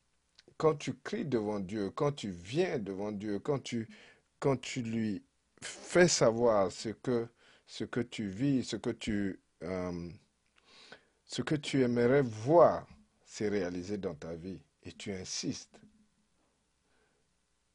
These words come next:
le Seigneur te donne un secret. Il te dit, «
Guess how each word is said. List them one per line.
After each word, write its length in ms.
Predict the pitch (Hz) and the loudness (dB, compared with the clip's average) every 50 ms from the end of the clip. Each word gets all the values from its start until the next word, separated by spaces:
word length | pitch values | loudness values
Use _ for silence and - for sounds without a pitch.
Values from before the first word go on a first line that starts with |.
| _ - - | _ -18 -12
le 120 | 98 101 | -8 -8
Seigneur 360 | 98 - - 107 113 120 120 - | -6 -4 -2 -2 0 -2 -2 -4
te 80 | 98 | -6
donne 320 | 87 85 87 - 160 80 104 | -6 0 2 2 2 2 2
un 120 | 101 98 | -2 -4
secret. 460 | - - 101 85 - - 127 113 85 - - _ _ _ _ _ _ _ _ _ _ _ _ _ _ _ _ _ _ _ _ _ _ _ _ _ _ _ _ _ _ _ _ _ _ _ _ _ _ - | -4 -6 -8 -8 -8 -8 -8 -8 -8 -10 -16 _ _ _ _ _ _ _ _ _ _ _ _ _ _ _ _ _ _ _ _ _ _ _ _ _ _ _ _ _ _ _ _ _ _ _ _ _ _ -18
Il 80 | 110 - | -16 -8
te 100 | - 110 | -6 -4
dit, « 380 | 101 90 92 127 143 147 - | -4 -2 -2 -2 -2 -2 -4